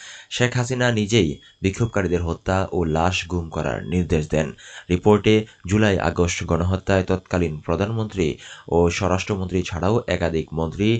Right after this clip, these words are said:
এবং পুলিশ, সেনাবাহিনী সহ আইন শৃঙ্খলা বাহিনীর ভূমিকার কথাও বিস্তারিতভাবে তুলে ধরা হয়েছে। দর্শক,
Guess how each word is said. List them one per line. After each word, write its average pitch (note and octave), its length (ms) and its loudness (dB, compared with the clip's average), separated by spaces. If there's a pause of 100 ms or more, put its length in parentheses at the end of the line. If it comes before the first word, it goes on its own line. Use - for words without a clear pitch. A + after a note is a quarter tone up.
(260)
এবং D#2 440 -2
পুলিশ, A#2 420 2
সেনাবাহিনী E2+ 520 -2
সহ A2 400 -2 (240)
আইন A2 240 0
শৃঙ্খলা G2 460 -2
বাহিনীর E2+ 440 -2
ভূমিকার E2 540 -2 (260)
কথাও G2 360 -2
বিস্তারিতভাবে F2 880 -2 (240)
তুলে G2+ 180 -2
ধরা D2 200 -4
হয়েছে। C2 640 -6 (1300)
দর্শক, G#2+ 360 2